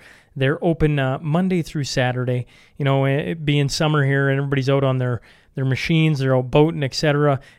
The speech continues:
They got parts department, uh, that can hook you up with upgrades, odds and ends, maintenance.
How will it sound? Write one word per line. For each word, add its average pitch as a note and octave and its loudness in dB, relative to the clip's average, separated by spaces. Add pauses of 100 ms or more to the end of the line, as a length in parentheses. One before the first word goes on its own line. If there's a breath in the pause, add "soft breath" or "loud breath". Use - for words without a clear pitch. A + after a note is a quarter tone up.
(100)
They D3 -2
got C3 0
parts E3 -2
department, D3 -2
uh, C3 -4
that B2+ -6
can C#3 -6
hook C#3 -4
you C3+ 0
up B2+ -6
with D#3 -8
upgrades, C#3+ -2
odds C3+ 0
and B2+ -4
ends, B2+ -4
maintenance. C3+ -2